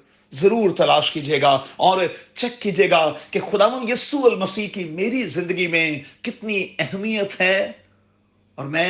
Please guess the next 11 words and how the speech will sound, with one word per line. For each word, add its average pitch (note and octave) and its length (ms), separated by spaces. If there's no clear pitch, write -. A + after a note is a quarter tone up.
اس D#3+ 160
کا D#3 120
کتنا D#3+ 320
قدردان C#3 640
ہوں، C3+ 220
میں B3 380
اس - 160
کی A3 120
کتنی A3+ 360
عزت F#3+ 440
اور D#3 120